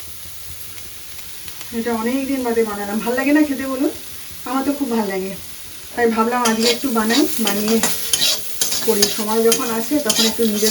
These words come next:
জন্য বানিয়ে নিই, নিজের পছন্দ মতো।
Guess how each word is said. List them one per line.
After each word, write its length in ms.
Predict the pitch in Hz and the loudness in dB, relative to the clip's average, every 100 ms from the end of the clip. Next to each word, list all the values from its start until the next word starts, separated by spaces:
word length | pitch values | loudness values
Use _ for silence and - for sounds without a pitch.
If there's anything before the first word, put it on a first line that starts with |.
| 220 | 2
জন্য 200 | 220 220 226 - - - - - - | 2 2 0 -4 -8 -8 -6 -6 0
বানিয়ে 320 | 226 240 269 | 2 2 2
নিই, 180 | 269 302 302 | 2 2 2
নিজের 260 | 220 226 226 | 4 6 6
পছন্দ 340 | 220 233 226 | 4 0 0
মতো। 300 | 226 220 226 | 0 -2 -4